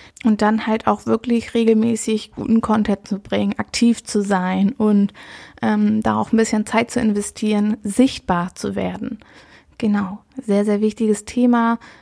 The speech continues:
ähm, gerade für uns V As. Wie gesagt, wir arbeiten virtuell, wir wollen auf uns aufmerksam machen und wir wollen virtuell arbeiten.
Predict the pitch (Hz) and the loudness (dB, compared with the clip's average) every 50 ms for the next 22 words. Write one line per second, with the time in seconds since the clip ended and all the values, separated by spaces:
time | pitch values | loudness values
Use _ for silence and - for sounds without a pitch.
0 | _ - - 214 202 202 202 202 202 202 202 202 208 208 208 208 220 208 - 208 | _ -4 0 0 2 2 2 0 0 0 0 0 0 -2 -2 -4 -4 0 2 2
1 | 208 220 226 - - 226 220 233 233 214 208 - - 226 - 233 240 247 233 208 | 2 2 0 -4 0 -2 0 0 2 0 0 -2 -4 -8 -4 -2 0 0 0 -2
2 | - - 196 196 196 202 196 208 - - - - - 208 220 233 233 240 240 - | -2 -4 -6 -4 -2 -2 -4 -4 -4 -6 -2 0 2 2 4 4 2 0 2 0
3 | 240 220 208 214 214 208 233 214 - 208 196 196 196 196 196 - 196 185 185 202 | 0 2 2 2 2 2 0 -2 0 0 -2 0 0 -2 0 -2 -2 0 2 2
4 | 214 226 233 233 - 226 220 - - 220 - - - 202 196 - 202 196 202 - | 2 4 2 2 2 0 -2 0 -2 -4 -2 0 -2 -2 0 0 -2 -2 -2 -2
5 | 202 190 190 196 196 - - 196 196 196 - - 196 - - 190 180 185 190 196 | -4 -2 -2 -2 -4 -4 -4 -4 -4 -4 -4 -4 -4 -2 -2 -2 2 2 2 4
6 | 208 214 220 220 208 202 208 208 208 - 208 - 208 202 208 - 196 190 185 190 | 4 4 4 2 2 2 0 0 0 -2 -2 0 0 -2 -2 0 -2 0 0 0
7 | 185 190 - 202 190 196 190 | 0 0 -2 -2 -2 -4 -4